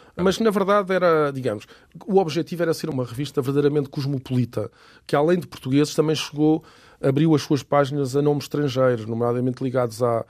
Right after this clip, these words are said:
à cultura hispânica, como o Ramon Gomes de la Serna, o Adriano Del Val, e também autores brasileiros, nomeadamente o Osvaldo de Andrade,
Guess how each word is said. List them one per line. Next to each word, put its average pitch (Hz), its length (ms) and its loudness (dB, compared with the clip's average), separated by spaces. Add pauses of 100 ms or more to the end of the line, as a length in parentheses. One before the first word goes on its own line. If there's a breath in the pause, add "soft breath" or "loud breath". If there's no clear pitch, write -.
(320 loud breath)
à 120 80 0
cultura 123 400 -4
hispânica, 143 800 -2 (220 soft breath)
como 120 200 -2
o 113 40 -10
Ramon 120 320 -2
Gomes 117 340 0
de 117 60 -2
la 131 160 2
Serna, 131 720 0 (400 loud breath)
o 120 200 0
Adriano 117 420 0
Del 147 180 2
Val, 131 480 2 (180 loud breath)
e 175 100 -2
também 160 340 2
autores 151 360 0
brasileiros, 135 640 0
nomeadamente 117 760 0
o 120 40 0
Osvaldo 110 340 0
de 123 60 0
Andrade, 123 440 0